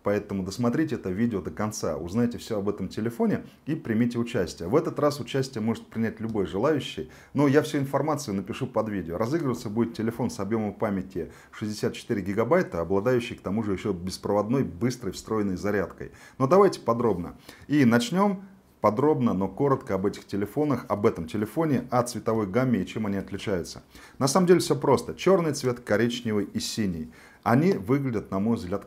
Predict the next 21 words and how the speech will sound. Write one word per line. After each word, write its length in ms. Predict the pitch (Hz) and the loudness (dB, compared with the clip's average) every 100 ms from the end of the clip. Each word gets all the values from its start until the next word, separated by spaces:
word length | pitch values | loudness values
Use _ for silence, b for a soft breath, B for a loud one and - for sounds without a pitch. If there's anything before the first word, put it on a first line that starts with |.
| - | -10
классно. 480 | - 104 90 - - - | -2 0 0 -8 -16 -8
Мне 200 | 107 143 | 0 0
действительно 320 | 180 214 180 | 2 -2 -2
понравился 500 | 120 120 135 123 - | 0 2 4 4 2
особенно 320 | 101 - 110 107 | -2 -2 -2 -4
синий 360 | - 131 107 | -2 0 0
цвет, 260 | 95 143 165 | 0 -2 -2
потому 160 | 117 | -4
что 140 | 104 - | -10 -8
чёрных 420 | - 139 101 - | -2 0 0 0
много, 300 | 120 190 156 | 2 4 2
коричневых 580 | 135 117 127 120 107 101 | 2 2 2 0 -4 -2
не 80 | 113 | 0
так 220 | 117 120 | 0 2
много, 280 | 170 180 120 | 2 4 4
но 340 | 123 143 123 B | 6 4 2 B
синий 320 | - - 190 | -6 0 2
он 100 | 113 | 2
какой-то 300 | 113 101 117 | 0 -4 -2
такой 240 | 120 117 117 | -2 -2 -4
приятный. 640 | - 117 127 107 - - | -2 0 2 0 -4 -14